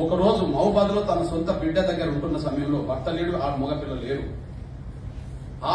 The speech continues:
బిడ్డకు ఈ తల్లి మీద కోపం వచ్చి, నేను ఎంతకాలం నా తల్లిని చాదాలని చెప్పి మనసులో పెట్టుకొని, ఆ దవాఖానకు తీసుకెళ్తానే, దవా-, జ్వరం వచ్చిన రోజు దవాఖానకు తీసుకెళ్తానని నమ్మించి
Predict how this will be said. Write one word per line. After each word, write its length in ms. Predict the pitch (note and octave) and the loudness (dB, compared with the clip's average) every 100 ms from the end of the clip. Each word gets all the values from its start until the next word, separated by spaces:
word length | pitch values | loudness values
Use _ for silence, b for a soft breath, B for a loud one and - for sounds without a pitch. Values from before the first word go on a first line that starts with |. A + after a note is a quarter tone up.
| - | 4
బిడ్డకు 360 | F3+ B3+ B3+ G3+ G3 | 4 4 4 2 0
ఈ 40 | - | 2
తల్లి 200 | G#3+ A#3+ B3 | 2 2 2
మీద 100 | B3+ F#3 | 0 0
కోపం 200 | F#3 F#3 | 0 0
వచ్చి, 240 | E3+ - F3 - - - - - - - - C3+ | -2 0 -2 -2 -4 -10 -12 -12 -10 -12 -6 2
నేను 180 | F3 A#3 G#3 | 4 6 4
ఎంతకాలం 420 | G3 B3 B3 B3 - | 4 4 4 4 4
నా 60 | - | 4
తల్లిని 260 | G#3 G#3 F#3+ | 4 4 4
చాదాలని 380 | F3+ F3+ F3 E3+ | 2 2 2 2
చెప్పి 240 | E3+ F3+ D3 | 2 2 2
మనసులో 280 | D#3 E3+ E3 | 0 -2 -2
పెట్టుకొని, 400 | D3 C#3+ D3+ E3+ - - - - - - - - - - - - - - | -2 -2 -2 -2 -2 -4 -10 -12 -10 -10 -10 -10 -10 -10 -10 -10 -6 0
ఆ 20 | - - - D#4 | 0 0 -2 2
దవాఖానకు 520 | - - C4 B3+ - | 6 6 6 0 0
తీసుకెళ్తానే, 540 | A#3 - G#3 G#3 F#3+ D#3+ - D4+ | -2 4 4 6 4 2 0 4
దవా-, 340 | D#4+ - D3+ D3 | 4 4 0 0
జ్వరం 220 | E3+ G#3 | 2 2
వచ్చిన 180 | B3 B3+ A#3+ | 2 0 2
రోజు 120 | F#3+ | 2
దవాఖానకు 460 | F#3+ G3+ G#3 G3+ F3+ | 4 4 4 2 -2
తీసుకెళ్తానని 460 | F3+ F#3 F3 F3+ D3+ | -4 -4 -2 0 0
నమ్మించి 360 | D#3 E3 - | 0 0 0